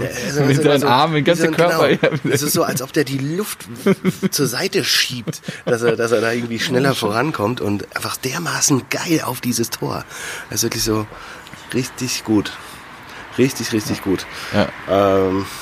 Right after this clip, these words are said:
Speaker 1: das war, das war wirklich ver-,
Speaker 2: Ja,
Speaker 1: verrückt. Also
Speaker 2: muss ich wirklich sagen, ich bin auch schwer beeindruckt. Äh, erste Mal auch wieder Fans im Stadion, im hochgeschätzten Westfalenstadion. Zehntausend Leute waren da. Äh, was diese komische Laola da sollte, habe ich noch nicht ganz so verstanden bei den leeren Plätzen, aber ansonsten war es wirklich, ähm,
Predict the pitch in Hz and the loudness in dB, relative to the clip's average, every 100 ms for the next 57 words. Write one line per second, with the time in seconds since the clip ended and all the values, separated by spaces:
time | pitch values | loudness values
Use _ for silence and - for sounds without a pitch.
0 | - - - - 104 113 104 98 95 95 | -12 -12 -6 -2 0 0 2 0 -2 -4
1 | 95 90 87 - - - 135 110 85 - | -4 -4 -8 -10 -14 -2 4 4 2 -6
2 | - - 113 131 127 127 123 107 104 98 | -14 -4 0 2 2 2 0 0 0 0
3 | - 95 101 101 95 92 117 131 127 - | -2 -4 -2 -2 0 0 0 -2 -4 -6
4 | - 95 95 - 107 - 113 107 107 107 | -6 -4 -4 0 0 2 2 2 2 2
5 | - 127 127 120 120 113 113 113 117 113 | 2 0 -2 0 4 4 4 0 -2 -6
6 | 104 98 98 101 - - - - 104 - | -4 -2 -2 -6 -12 -18 -18 -8 -8 -6
7 | 107 110 - 101 95 - 107 107 101 104 | -2 0 0 -2 -4 0 2 4 4 4
8 | 98 101 101 - 104 98 98 98 95 98 | 4 4 2 0 -2 -2 -4 0 0 0
9 | 92 92 87 90 95 - - - - - | -2 0 0 0 -2 -8 -20 -18 -18 -18
10 | - - - - - 92 92 90 95 107 | -18 -18 -18 -16 -6 -2 0 2 2 2
11 | 101 120 117 117 104 98 113 117 107 101 | 2 4 4 4 4 6 6 6 6 6
12 | 104 107 104 98 101 - 101 101 107 120 | 4 4 4 2 0 -4 -4 -4 -4 -4
13 | - 110 110 - 110 107 98 98 98 98 | -6 -8 -6 -2 -2 0 0 2 2 2
14 | - 98 - 98 95 95 69 92 95 95 | 0 -2 -2 -4 -4 -2 -2 -2 -2 -4
15 | - 90 90 - 90 - 87 - 95 87 | -2 0 0 0 -4 -4 -6 -6 -6 -4
16 | 85 85 | -4 -6